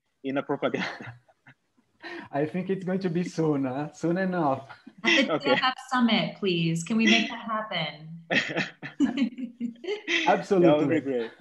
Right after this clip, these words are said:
Speaker 1: That would
Speaker 3: Yeah.
Speaker 1: be great. <laughs> No, perfect, perfect. So, uh, I'm curious about that. Uh, so I will now, uh, intro-, uh, give the floor to Marai, um, which is, yeah,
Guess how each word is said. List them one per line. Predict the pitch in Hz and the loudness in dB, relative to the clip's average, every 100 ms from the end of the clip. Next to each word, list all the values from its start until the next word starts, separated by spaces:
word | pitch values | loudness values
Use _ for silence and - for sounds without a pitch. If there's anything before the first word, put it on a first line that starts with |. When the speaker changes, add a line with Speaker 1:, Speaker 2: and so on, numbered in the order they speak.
| 170 | -10
Speaker 1:
That | 127 131 | -4 -2
would | |
Speaker 3:
Yeah. | 120 | -2
Speaker 1:
be | 139 | -2
great. | 135 120 110 _ _ _ _ | -2 -4 -4 _ _ _ _
<laughs> | - - - - _ - - 147 127 - | -18 -16 -16 -16 _ -8 -6 -6 -8 -6
No, | 139 | -4
perfect, | 139 147 143 - 107 - | -2 0 -2 -4 -10 -8
perfect. | 117 - 101 - | -8 -8 -12 -2
So, | 131 131 135 | 2 2 2
uh, | 135 120 - | 2 2 2
I'm | 117 147 147 | -2 -2 0
curious | 170 151 143 | 2 2 2
about | 127 123 113 | 0 -2 0
that. | 123 156 - - - _ - | -2 -2 -6 -20 -20 _ 0
Uh, | 139 147 151 147 | 4 6 6 4
so | 143 190 196 196 - | -2 -2 0 0 2
I | 175 | 4
will | 202 220 185 | 4 0 -2
now, | 190 202 214 170 | -2 0 -2 -4
uh, | 175 175 170 | -4 -2 -4
intro-, | 175 175 180 160 156 | -6 -8 -10 -10 -6
uh, | 160 156 156 151 147 - _ | -2 -2 -2 -2 -4 -8 _
give | 135 170 151 | -4 -4 -4
the | 156 | -6
floor | 175 175 170 - | 0 2 2 0
to | 160 | -4
Marai, | 151 147 135 143 190 208 _ _ - | 0 2 2 2 -2 -10 _ _ -16
um, | 139 135 135 135 131 - _ _ _ _ | -10 -6 -6 -6 -10 -14 _ _ _ _
which | - 143 - 151 | 0 0 0 -2
is, | 139 - - - | -2 -2 -8 -6
yeah, | 139 127 104 | 2 4 2